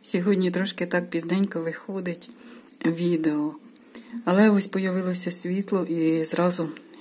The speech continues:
записую. Так, ось схема троянди. Так, і дивіться, куди я продвинулася.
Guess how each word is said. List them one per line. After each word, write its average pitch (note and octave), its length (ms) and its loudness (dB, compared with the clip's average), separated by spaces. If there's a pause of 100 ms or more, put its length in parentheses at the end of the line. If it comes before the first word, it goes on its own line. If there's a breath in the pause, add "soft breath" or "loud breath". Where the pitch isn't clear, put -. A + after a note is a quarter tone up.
(160)
записую. D#3 840 -4 (560 loud breath)
Так, G#3+ 320 4
ось G#3+ 180 4
схема F3 460 2
троянди. E3 720 0 (760 loud breath)
Так, G#3 320 4
і F#3+ 100 0
дивіться, G3+ 500 6
куди F3 300 -2
я F#3 240 2
продвинулася. E3+ 1040 0